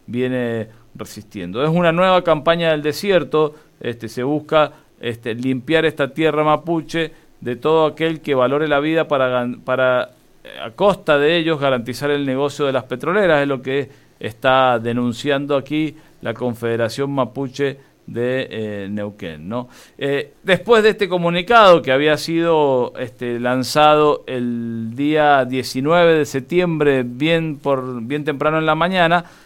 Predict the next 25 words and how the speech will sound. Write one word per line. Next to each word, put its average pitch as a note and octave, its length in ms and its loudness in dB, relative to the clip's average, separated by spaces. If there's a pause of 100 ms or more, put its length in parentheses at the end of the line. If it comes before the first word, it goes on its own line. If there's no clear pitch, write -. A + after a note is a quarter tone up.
(120)
este, A2+ 360 -10
el C#3 80 -4
mismo F3 300 0
diecinueve D#3+ 800 0 (260)
a B2+ 140 0
las B2 160 -2
veintitrés B2 540 -4
cincuenta C#3+ 420 -4
y C#3 40 -6
cinco, E3+ 520 0
la C#3+ 160 2
Confederación, B2 880 -2 (300)
este, A#2 320 -8
informaba D3+ 640 2
que C#3 100 -4
los A#2+ 160 -4
dre-, D3+ 320 0
los C3 220 -6
tres F#3+ 200 2
detenidos E3+ 540 0
habían D3 340 4
sido D#3+ 300 0
dejados D3+ 400 2
en D3+ 140 -4
libertad D3+ 560 2